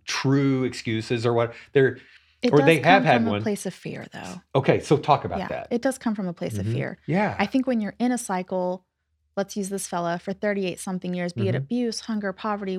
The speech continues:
Speaker 2: whatever it is,
Speaker 1: Mm-hmm.
Speaker 2: sometimes it becomes all you know, and it consume, it does consume
Speaker 1: Consume
Speaker 2: your
Speaker 1: you.
Speaker 2: mind. It does hijack
Speaker 1: Chronic.
Speaker 2: your thinking.
Speaker 1: Yeah. Mm-hmm.
Speaker 2: And when an opportunity does present itself, you don't know what to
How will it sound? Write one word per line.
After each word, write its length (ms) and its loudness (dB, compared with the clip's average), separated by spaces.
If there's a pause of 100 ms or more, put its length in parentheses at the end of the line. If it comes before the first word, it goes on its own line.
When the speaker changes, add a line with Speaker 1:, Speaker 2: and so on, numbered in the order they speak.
(120)
Speaker 2:
whatever 460 -2
it 60 -6
is, 400 -8 (140)
Speaker 1:
Mm-hmm. 140 -10 (160)
Speaker 2:
sometimes 380 -2
it 40 -2
becomes 320 -4
all 140 -4
you 120 -2
know, 140 -4
and 140 -6
it 80 -14
consume, 520 -4 (140)
it 160 -2
does 260 0
consume 360 -2
Speaker 1:
Consume 300 0
Speaker 2:
your 160 0
Speaker 1:
you. 60 -4
Speaker 2:
mind. 340 -8 (400)
It 180 -2
does 240 0
hijack 280 -4
Speaker 1:
Chronic. 380 2
Speaker 2:
your 100 -2
thinking. 360 -6
Speaker 1:
Yeah. 140 -2
Mm-hmm. 460 -8 (420)
Speaker 2:
And 420 0 (760)
when 220 2
an 80 -2
opportunity 640 0
does 220 0
present 340 -4
itself, 440 -8 (100)
you 100 -8
don't 80 -2
know 80 -2
what 120 -8
to 100 -16